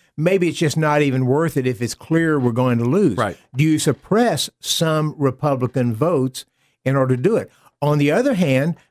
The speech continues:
Speaker 1: the fact that they didn't get the, the votes that they thought they were gonna get for Joe Biden,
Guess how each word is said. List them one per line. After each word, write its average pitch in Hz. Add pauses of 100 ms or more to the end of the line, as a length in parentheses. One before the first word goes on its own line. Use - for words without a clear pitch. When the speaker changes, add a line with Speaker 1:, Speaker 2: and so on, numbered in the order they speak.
Speaker 1:
the 131
fact 160
that -
they 151
didn't 143
get 156
the, 131
the 131
votes 139
that 131
they 131
thought 190
they 185
were 139
gonna 135
get 123
for 127
Joe 123
Biden, 165